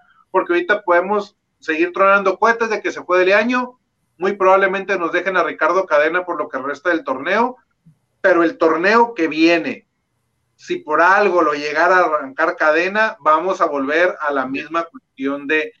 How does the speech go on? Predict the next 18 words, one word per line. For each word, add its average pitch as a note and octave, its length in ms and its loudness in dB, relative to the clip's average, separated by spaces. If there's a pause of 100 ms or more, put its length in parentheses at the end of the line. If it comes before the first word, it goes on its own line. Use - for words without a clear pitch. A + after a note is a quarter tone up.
(180)
de C#3 180 -8
siempre, C#3+ 500 -6
¿no? F3+ 100 0
Entonces, F#3 560 0 (380)
hay F3+ 180 0
que A#3 120 2
tomar G3+ 580 2 (600)
la D#3+ 440 4
decisión E3 540 0
de G3+ 120 -4
que F#3 120 -2
se D#3+ 100 -4
fue F3 200 0
Leaño G3 640 0
de D3+ 120 0
muy E3+ 200 -2
buena G#3 260 2
manera, G#3+ 540 0